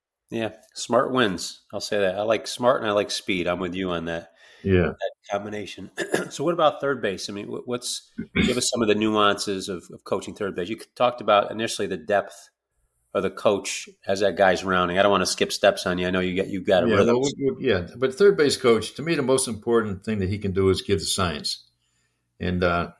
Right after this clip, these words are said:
Speaker 2: I always said, "You're better off having both teams know 'em than neither team."
Speaker 1: <laughs>
Speaker 2: Some
Speaker 1: I've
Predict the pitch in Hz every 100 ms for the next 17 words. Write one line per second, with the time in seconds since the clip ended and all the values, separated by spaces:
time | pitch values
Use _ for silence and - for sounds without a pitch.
0 | - 101 123 139 - 120 110 95 95 98
1 | 98 117 120 117 107 92 87 127 - 107
2 | 92 95 95 95 87 92 98 85 - 78
3 | - _ _ _ - - 151